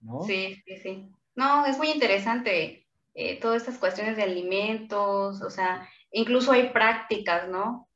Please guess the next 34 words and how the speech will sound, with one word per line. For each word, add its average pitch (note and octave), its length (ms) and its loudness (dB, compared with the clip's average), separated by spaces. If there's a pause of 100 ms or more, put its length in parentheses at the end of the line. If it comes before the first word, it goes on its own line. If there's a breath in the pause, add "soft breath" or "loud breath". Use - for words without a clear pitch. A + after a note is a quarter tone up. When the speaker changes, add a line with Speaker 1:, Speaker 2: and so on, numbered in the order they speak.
(100)
Speaker 2:
Que G3+ 140 -8
todavía G#3 640 2
se F#3 240 -6
siguen G3 680 -4
vigentes G#3+ 540 0
en F#3+ 100 -2
las F3 140 -2
comunidades F#3 640 -2
indígenas C4 680 0 (460 loud breath)
y G#3 160 -2
donde F#3 1000 0
a G3 140 2
veces A#3 440 0
solo A3 200 -2
las G3+ 200 0
mujeres G3 400 -4
tienen G3 320 -2
la F3+ 80 0
oportunidad F3 640 -2
de F#3 160 2
acceder F3 460 2
a F3 120 2
eso - 360 -6 (760)
y G3 140 -4
los F3 220 -2
hombres, G#3 360 0
pues, F3 160 -2
hacen F3+ 300 0
otras, F3 400 2
¿no? A3+ 260 -6 (360)
Se G3+ 60 -2
Speaker 1:
Claro. - 60 -10
Speaker 2:
complementan. G3+ 800 -2 (440)
Speaker 1:
Claro. C3 380 -6